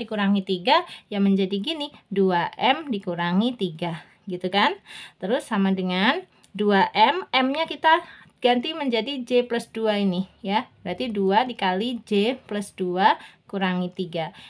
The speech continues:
Boleh dibuka kurung, dua kali J adalah dua J, ditambah dua kali dua adalah empat, terus dikurangi tiga. Nah, empat dikurangi tiga kan bisa, ya, satu, ya. Berarti sama dengan dua J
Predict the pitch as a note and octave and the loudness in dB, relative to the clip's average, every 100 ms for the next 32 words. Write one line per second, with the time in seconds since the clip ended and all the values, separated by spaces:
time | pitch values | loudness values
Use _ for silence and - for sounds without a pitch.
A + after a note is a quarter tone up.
0 | - G3+ G3+ C4+ C4 A#3 A#3+ A#3+ A#3+ A#3+ | -8 0 0 0 -4 -2 0 0 0 0
1 | D#4+ G4 - G#3+ A#3 B3 A#3+ A#3 A3 G3+ | -2 -6 -8 -2 0 2 -2 -2 -2 -2
2 | C#4 A#3+ A3 G#3+ G3 G3 G3 F#3 F3+ F#3 | -2 0 0 0 0 0 2 0 -2 -4
3 | F3+ G#3+ F#4 - _ - G3 G3 F#3 F3+ | -2 -2 -4 -8 _ -6 -4 -2 -2 2
4 | B3+ - - - G3+ B3 A3+ G#3+ G3+ B3 | 2 0 -4 -4 -2 0 0 -2 -2 -2
5 | G#3 F#3+ G#3 A3 F#3+ - F3 - - C4 | -2 -2 -4 -2 -4 -4 -8 -8 -8 -8
6 | - G3 F#3+ F3+ F3+ A#3 A#3 D#3+ - C3 | -6 -6 -4 -4 -2 -4 -6 -12 -12 -12
7 | - _ _ - - - - F3+ - - | -14 _ _ -20 -20 -18 -12 -12 -12 -12
8 | A#3+ G#3+ D#4+ C4+ B3 A#3+ A3+ G#3+ A3 A#3+ | -4 2 2 0 0 2 0 -4 -2 -2
9 | A#3+ D4 B3+ A#3 A#3+ G3 F3+ F#3+ G#3+ G3+ | 0 -2 -2 -2 0 2 0 -2 -6 -6
10 | A3+ C4 F#3+ F3+ - - - F3+ G#3 B3+ | -4 -2 0 -2 -6 -14 -8 -6 -6 -6
11 | G#3 G3+ F#3+ F#3+ A#3+ A3 G3 F#3 E3+ D#3+ | -2 0 0 0 0 0 0 0 -2 -4
12 | G3 A3+ D#4+ | -2 0 -2